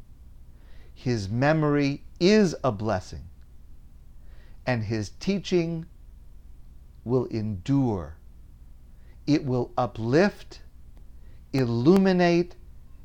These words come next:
inspire, and educate hundreds of thousands for generations to come. He has built a mighty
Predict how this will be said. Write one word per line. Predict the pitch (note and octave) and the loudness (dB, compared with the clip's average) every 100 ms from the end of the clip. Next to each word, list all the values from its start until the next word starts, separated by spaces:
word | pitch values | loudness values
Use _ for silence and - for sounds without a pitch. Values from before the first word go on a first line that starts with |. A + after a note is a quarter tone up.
| - | -8
inspire, | A#2+ A#2 - - - D3 D3+ D#3 D3+ D3+ D3+ - - - - | -6 -6 -8 -6 2 4 6 4 0 0 -4 -8 -20 -12 -6
and | A#2+ - - | -6 -6 0
educate | D#3+ C3 D3+ B2+ C#3+ C#3+ D3+ - - - | 0 2 -2 0 -2 -2 -4 -10 -20 -20
hundreds | - - G3 A#3 A#3+ A3+ F3 G3+ G3 F#3 D3 | -16 -2 6 6 6 2 4 8 8 8 4
of | E3+ D3+ | -2 -2
thousands | - C#3+ C3+ A#2 G2+ - - - - - - - - - - - - | -2 0 2 0 -4 -10 -18 -18 -20 -20 -20 -20 -20 -20 -20 -20 -20
for | - B2+ A#2+ | -10 -4 -4
generations | F#2+ - C3+ D3 D3 C#3 C3 A#2+ - A2 A2 - | -4 0 0 2 0 0 0 -2 -4 -4 -6 -10
to | - A#2 | -10 -10
come. | - F2 C2 - - - - - - - - - - - - - - | -8 -10 -10 -14 -18 -20 -20 -20 -20 -20 -20 -20 -20 -18 -20 -18 -10
He | - A2+ | -6 -4
has | A2+ G#2 F2+ | -2 -4 -6
built | F2 C#3 C#3 C#3 - - - - - - - | -4 2 2 0 -6 -20 -20 -20 -20 -14 0
a | A#2+ | 0
mighty | A2+ A2 A2 A2+ C3 D#3 C3 E2+ C2+ | 2 -2 -2 0 4 4 4 0 -8